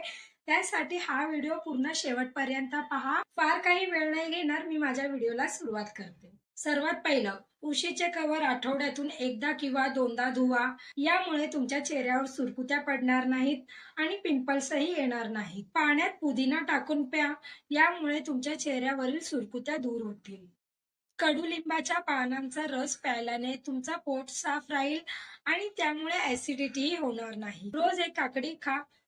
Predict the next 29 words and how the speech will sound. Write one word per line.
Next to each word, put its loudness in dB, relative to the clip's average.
यामुळे 2
तुमच्या -4
हृदयाचे -4
ठोके 0
व्यवस्थित -4
होण्यासाठी, -6
म्हणजेच -2
नियमितपणे 0
होण्यासाठी -8
मदत -8
होईल. -12
आता -4
आहे -6
पाचवं, -4
नॉनव्हेज 2
खाल्ल्यानंतर -2
कधीही 0
तुम्ही -4
दूध -2
पिऊ 0
नये, -2
कारण 2
की -4
तुमच्या -4
शरीरासाठी -2
हे -4
खूपच -4
हानिकारक -2
आहे. -6